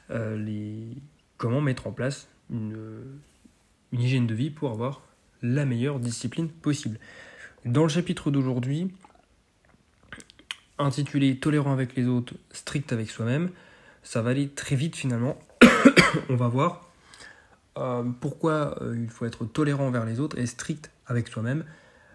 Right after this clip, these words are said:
Une règle qui m'a bien servi et quelque chose que j'ai encore un peu de mal à appli-, appliquer, mais que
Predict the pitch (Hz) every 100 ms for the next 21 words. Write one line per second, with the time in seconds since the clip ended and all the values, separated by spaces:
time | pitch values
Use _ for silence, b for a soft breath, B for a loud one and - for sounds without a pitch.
0 | B 127 127 139 120 113 - 110 107 131
1 | 135 127 117 123 156 165 123 120 117 113
2 | 117 113 120 - 143 147 - - 117 113
3 | 110 110 110 110 110 113 - - - -
4 | - - 117 113 131 120 123 123 120 117
5 | 120 120 117 117 120 147 143 113 117 107